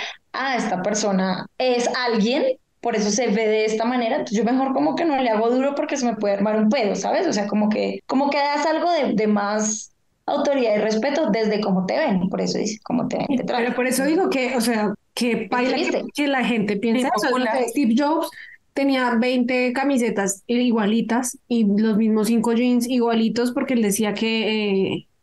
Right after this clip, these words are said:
Speaker 2: quemaba mucha neurona pensando en qué ponerse.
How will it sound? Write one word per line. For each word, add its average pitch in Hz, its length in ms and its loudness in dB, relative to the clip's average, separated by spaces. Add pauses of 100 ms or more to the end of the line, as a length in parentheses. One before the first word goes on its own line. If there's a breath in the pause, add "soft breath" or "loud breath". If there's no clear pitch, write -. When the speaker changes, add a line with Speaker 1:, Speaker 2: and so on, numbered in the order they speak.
(120)
Speaker 2:
quemaba 226 340 0
mucha 208 260 0
neurona 220 400 2
pensando 220 400 2
en 180 80 0
qué 196 80 -2
ponerse. 202 580 0